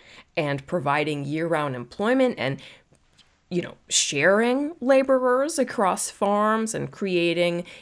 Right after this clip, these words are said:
you know, multi-farm managerial opportunities, it's, it's still a little groundbreaking, s-, still a little, you know, makes folks a little bit anxious, like, "Well, but I need to train my people for my farm, and I need labor when I need it."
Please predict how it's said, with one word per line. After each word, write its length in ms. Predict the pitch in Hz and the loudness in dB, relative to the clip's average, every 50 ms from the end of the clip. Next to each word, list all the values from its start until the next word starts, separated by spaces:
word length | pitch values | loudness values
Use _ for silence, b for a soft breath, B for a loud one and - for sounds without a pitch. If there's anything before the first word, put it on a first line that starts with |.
| B B | B B
you 80 | - 180 | -4 -2
know, 140 | 160 139 139 | -2 0 -2
multi-farm 800 | 151 160 175 180 208 220 - - 208 196 - 180 185 190 196 196 | 0 2 2 4 2 2 0 -4 -6 -4 -2 -2 -2 0 0 0
managerial 540 | 175 165 170 180 175 175 185 180 180 185 - | 0 0 0 0 0 -2 -2 -2 0 0 0
opportunities, 800 | - 165 - 165 160 - 214 220 220 220 233 240 233 - - - _ _ _ _ _ _ _ _ _ _ _ | -2 -2 -4 -6 -6 -4 -4 -4 -4 -2 -4 -4 -4 -6 -10 -12 _ _ _ _ _ _ _ _ _ _ _
it's, 640 | - - - 220 302 302 - - - - - - - | -18 -14 -10 -10 -10 -6 -6 -4 -4 -4 -4 -4 -6
it's 760 | - - _ _ _ _ _ _ _ _ _ - - 622 - - | -8 -12 _ _ _ _ _ _ _ _ _ -20 -10 -4 -4 0
still 200 | - 554 508 466 | 4 6 6 6
a 20 | |
little 160 | 440 440 427 | 6 4 2
groundbreaking, 760 | 427 415 370 330 320 320 262 247 285 294 - 320 311 339 415 453 - _ _ _ _ _ - | 4 4 2 2 2 2 2 2 0 0 -4 -8 -8 -8 -8 -10 -14 _ _ _ _ _ -10
s-, 180 | - - - - _ _ | -8 -8 -8 -8 _ _
still 440 | - - - - 403 403 392 381 370 | -8 -8 -4 -2 -2 -2 0 0 0
a 60 | 370 359 | 0 0
little, 460 | 370 370 359 359 349 330 320 302 320 B B B B B B B B _ _ _ _ _ _ _ _ - | 0 0 0 0 0 0 -2 -4 -6 B B B B B B B B _ _ _ _ _ _ _ _ -4
you 100 | 294 330 | -2 0
know, 240 | 294 254 226 220 226 | 2 2 2 0 0
makes 320 | 247 247 208 202 208 - | 0 2 0 2 0 0
folks 240 | - 214 196 202 - | 0 -2 -2 0 -2
a 60 | 214 | -2
little 160 | 190 185 180 180 | -2 -2 0 0
bit 200 | 214 190 - - - | 0 -2 -2 -2 -2
anxious, 580 | 151 151 - - - - 143 143 156 - - | -2 -2 0 -2 -4 -2 -2 -2 -2 -4 -6
like, 220 | - 127 127 - - | -6 -10 -12 -10 -12
"Well, 140 | 135 131 143 | -12 -12 -12
but 220 | - - - - - - | -12 -10 -10 -10 -8 -8
I 140 | 135 156 240 | -8 -6 -6
need 180 | 339 359 262 | -6 -6 -8
to 60 | 185 127 | -10 -12
train 560 | - - - 175 180 185 185 180 156 139 - _ - | -12 -10 -6 -4 -4 -4 -4 -4 -6 -8 -10 _ -12
my 320 | - 147 156 170 180 175 170 - _ _ _ _ _ _ | -8 -6 -2 -2 -2 -2 -4 -8 _ _ _ _ _ _
people 280 | - 185 180 - 165 147 | -8 -8 -2 0 0 0
for 240 | 139 - 147 135 135 | 0 -2 -2 -2 -2
my 320 | 131 123 151 196 208 160 | 0 2 4 6 6 4
farm, 320 | - - 151 139 135 135 | 4 2 2 2 2 2
and 80 | 135 135 | 0 0
I 100 | 151 202 | 0 0
need 140 | 254 262 214 | 0 0 0
labor 280 | 180 185 190 175 170 151 | 0 0 0 2 0 0
when 140 | 143 139 139 | 0 2 2
I 200 | 170 214 208 170 | 4 4 4 4
need 240 | 151 147 131 131 | 2 0 -2 -2
it." 200 | 120 120 - - | -2 -4 -6 -8